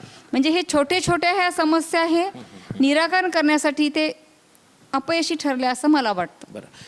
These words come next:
Speaker 2: सध्या सरकार पण, अ, इलेक्शन मोडमध्ये गेलेलं आहे, सगळेच पक्ष इलेक्शन मोडमध्ये आहेत. त्याच मोडमध्ये त्यांनी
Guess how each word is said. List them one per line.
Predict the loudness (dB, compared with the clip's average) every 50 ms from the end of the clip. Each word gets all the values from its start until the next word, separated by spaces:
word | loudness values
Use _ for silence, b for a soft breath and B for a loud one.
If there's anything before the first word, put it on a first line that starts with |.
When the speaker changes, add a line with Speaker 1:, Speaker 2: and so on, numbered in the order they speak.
| B B B -10
Speaker 2:
सध्या | -10 -6 -6 -6
सरकार | -4 -4 -6 -4 -4 -4 -6 -6
पण, | -4 -8 -8 -6 -6 -6 -6 -8 -10
अ, | -10 -8 -6 -4 -4 -2 -4 -4 -4 -6 -8 -12 -20 -20 _ _ _ _ _ _ _ _
इलेक्शन | -6 -4 -4 -4 -4 -6 -6 -6
मोडमध्ये | -4 -4 -4 -4 -4 -4 -6 -6
गेलेलं | -6 -6 -6 -6 -6 -6 -6
आहे, | -6 -6 -6
सगळेच | -6 -6 -6 -4 -4 -6 -6 -6
पक्ष | -10 -10 -8 -6
इलेक्शन | -6 -4 -4 -4 -6 -6 -8 -6
मोडमध्ये | -6 -4 -6 -6 -6 -6 -8 -6
आहेत. | -8 -8 -8 -10 -12 -14 B B B B B B B B -16 _
त्याच | -6 -6 -6 -6 -8 -8
मोडमध्ये | -4 -4 -2 -2 -2 -2 -4 -4 -6
त्यांनी | -6 -6 -8 -8 -10 -12